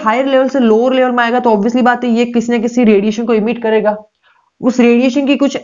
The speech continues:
एनर्जी होगी, वो एनर्जी किसके इक्वल होगी, वो एनर्जी इस एनर्जी गैप के इक्वल होगी। तो यहाँ पर आपको एनर्जी गैप कैलकुलेट करना है ई फ़ोर माइनस ई टू। ओके, फोर्थ शेल की एनर्जी,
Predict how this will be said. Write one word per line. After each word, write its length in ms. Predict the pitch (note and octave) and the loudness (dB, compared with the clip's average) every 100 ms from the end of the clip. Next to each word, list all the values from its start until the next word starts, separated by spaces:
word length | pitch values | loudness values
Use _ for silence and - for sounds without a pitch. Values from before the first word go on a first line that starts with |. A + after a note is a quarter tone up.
| - G3+ | -6 -2
एनर्जी 400 | G3+ A#3 A#3 C4+ | 2 2 2 2
होगी, 300 | B3 A#3+ A#3+ - - _ _ G3+ | 2 0 -4 -10 -20 _ _ -2
वो 140 | C4+ | -2
एनर्जी 320 | C4 C#4+ C#4 | 0 -4 -4
किसके 360 | D4 B3+ B3 D#4 | -4 -6 -2 -4
इक्वल 200 | D4+ C4+ | 0 2
होगी, 240 | G#3+ F3 D3 - - _ | 2 0 -6 -10 -20 _
वो 100 | G3+ | -2
एनर्जी 320 | B3 A#3+ B3 | -2 -2 0
इस 100 | C#4+ | 0
एनर्जी 360 | C4 G#3 A3 B3 | 0 -2 0 0
गैप 300 | G3+ F#3 F#3 | 2 0 0
के 80 | G#3 | -2
इक्वल 200 | G3+ G3 | 0 2
होगी। 220 | F#3+ F#3 F#3 _ _ | 2 -2 -8 _ _
तो 60 | B3 | -2
यहाँ 320 | A3+ A3 A#3+ | 0 0 0
पर 100 | D4 | 2
आपको 340 | C4+ C4 C4+ B3 - - | 0 0 -4 -4 -6 -4
एनर्जी 300 | G#3 A#3+ B3+ | 0 2 2
गैप 240 | A#3 B3 B3 | 2 0 0
कैलकुलेट 400 | G#3+ G3 B3+ B3 | 0 2 0 -2
करना 200 | A3 G#3 | -2 0
है 360 | G#3 G#3 G#3 - | 0 -2 -6 0
ई 160 | A3 A#3+ A#3+ - | 2 2 0 0
फ़ोर 240 | A#3 A3+ G3+ | 2 2 0
माइनस 480 | F#3 F#3 G#3+ A#3 - - _ _ _ | 0 0 0 -4 -14 -20 _ _ _
ई 120 | F3+ | -2
टू। 200 | - C3 C3+ _ _ _ _ | -2 -6 -8 _ _ _ _
ओके, 260 | F3 F3 D4 - - - _ | -10 -2 -2 -2 -14 -20 _
फोर्थ 260 | - A3+ A#3+ | -2 -2 0
शेल 160 | B3+ | -2
की 100 | A#3+ | 0
एनर्जी, 300 | B3 A#3+ B3 | -2 -2 -2